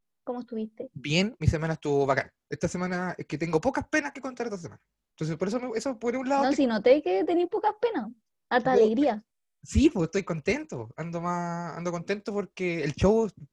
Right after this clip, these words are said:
Speaker 2: funcionó maravilloso. El show estuvo muy bonito. Yo no, no pensé que iba a tener la recepción que tuvo. Y a pesar, y ojo aquí, ojo aquí, a pesar de que yo
Speaker 1: <laughs>
Speaker 2: pensé que no había quedado tan bueno, eh, después yo leí los comentarios y el feedback de mis amigues,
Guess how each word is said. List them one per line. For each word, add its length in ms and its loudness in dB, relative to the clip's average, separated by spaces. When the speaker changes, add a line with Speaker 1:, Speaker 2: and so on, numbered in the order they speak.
Speaker 2:
funcionó 320 -6
maravilloso. 420 -4
El 120 -10
show 200 -4
estuvo 200 -2
muy 160 -4
bonito. 400 -2
Yo 540 -6
no, 160 -2
no 100 -6
pensé 340 2
que 80 -6
iba 60 4
a 40 -2
tener 140 -4
la 60 6
recepción 380 -2
que 100 -4
tuvo. 400 0
Y 140 2
a 60 4
pesar, 440 4
y 100 -2
ojo 140 4
aquí, 260 -4
ojo 260 2
aquí, 220 -10
a 80 0
pesar 260 4
de 100 0
que 80 -6
yo 80 -4
Speaker 1:
<laughs> 20 -2
Speaker 2:
pensé 420 -2
que 320 -4
no 120 -2
había 140 2
quedado 260 2
tan 200 -4
bueno, 380 -4
eh, 120 0
después 320 -2
yo 120 0
leí 140 -2
los 120 -2
comentarios 640 -4
y 20 -4
el 100 -6
feedback 320 -4
de 100 -6
mis 200 -8
amigues, 480 -10